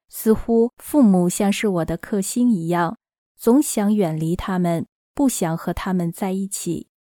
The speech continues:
最近有一次，我连续向外发了三个小时的正念，突然有种师尊在诗歌里写的“拜物灭，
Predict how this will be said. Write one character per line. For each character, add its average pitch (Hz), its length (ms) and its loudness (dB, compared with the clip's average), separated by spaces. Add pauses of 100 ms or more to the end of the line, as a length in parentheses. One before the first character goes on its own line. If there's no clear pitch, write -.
(420)
最 285 200 0
近 285 240 0
有 180 160 2
一 175 80 0
次， 190 420 -4 (220)
我 208 120 0
连 208 220 4
续 269 220 -4
向 214 280 -4
外 202 240 0
发 202 220 -2
了 185 140 2
三 262 260 -2
个 233 100 0
小 185 220 -2
时 170 220 -4
的 180 120 -4
正 185 280 -2
念， 185 320 2 (480)
突 - 200 0
然 226 240 4
有 196 160 2
种 185 220 0
师 240 260 -4
尊 247 440 0
在 196 280 2
诗 254 240 -4
歌 277 220 -2
里 196 140 0
写 170 280 -6
的 180 360 -2 (1500)
“拜 269 260 4
物 240 260 -2
灭， 240 460 2